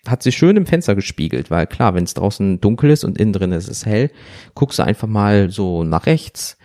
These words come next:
So, vielleicht erkennst du irgendwas, weil diesen Weg fahre ich jetzt seit fast zehn Jahren. <laughs> Ja, vielleicht ist ja irgendwas Neues, was ich nie glaube, aber man weiß ja nie. Und was sieht man so im Spiegel,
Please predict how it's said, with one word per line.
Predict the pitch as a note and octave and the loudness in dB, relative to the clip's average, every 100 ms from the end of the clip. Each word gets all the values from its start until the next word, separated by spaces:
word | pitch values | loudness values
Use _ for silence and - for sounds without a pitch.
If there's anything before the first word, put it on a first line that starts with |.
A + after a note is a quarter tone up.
| _ | _
So, | - G#2 G2 F#2+ | 2 4 4 2
vielleicht | F2 F2+ | -2 -4
erkennst | - E3+ E3+ | -2 0 0
du | C#3+ | 2
irgendwas, | C3 B2+ B2+ - | 2 4 2 2
weil | G2 F#2 | 0 2
diesen | F#2+ F2+ F2 | -2 -2 0
Weg | F2 - | 0 -2
fahre | - G#2 F#2 | -4 -2 0
ich | |
jetzt | F#2 F2 | -2 -2
seit | E2 D#2+ | -4 -4
fast | F2 - | -4 -6
zehn | - D#2+ | -8 -4
Jahren. | G2 D#3 D3 D#3+ - - - - - | 0 2 4 2 2 0 -2 -4 -2
<laughs> | |
Ja, | A#2 B2+ | 0 0
vielleicht | - G2+ | 0 -2
ist | - G#2+ | 2 2
ja | |
irgendwas | F#2+ F#2+ F#2+ | 2 2 0
Neues, | D3+ F3+ E3 E3 - | 2 4 4 2 -2
was | F#2 | -4
ich | G2 - | -4 -4
nie | E2+ E2+ D#2+ | -2 -2 -2
glaube, | - A2 A#2+ A2 | 0 2 4 2
aber | - F2 | 0 0
man | F2 E2 | 0 -2
weiß | E2 - | -2 -2
ja | E2+ | 0
nie. | C3 D3+ - - - - - D3+ | 2 0 -4 -20 -20 -20 -6 -2
Und | D#3+ | 2
was | C#3 - | 2 0
sieht | B2+ A#2 | -6 -2
man | G#2+ | -2
so | F#2+ | 0
im | F#2+ | -2
Spiegel, | - - F#2+ G2 G#2+ - | -4 -2 2 2 2 -2